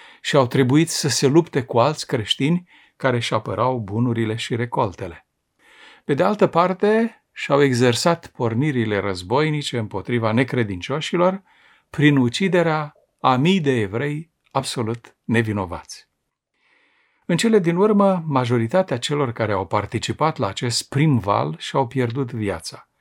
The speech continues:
iar câțiva s-au alăturat cruciaților mai organizați. Cruciada oficială a fost condusă de Ademar, episcop de Puy, pe care Urban îl numise reprezentantul său personal.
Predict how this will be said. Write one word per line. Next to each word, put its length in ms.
iar 200
câțiva 520
s-au 300
alăturat 520
cruciaților 1040
mai 240
organizați. 880
Cruciada 500
oficială 640
a 60
fost 220
condusă 500
de 300
Ademar, 840
episcop 580
de 120
Puy, 520
pe 100
care 280
Urban 680
îl 120
numise 460
reprezentantul 880
său 280
personal. 760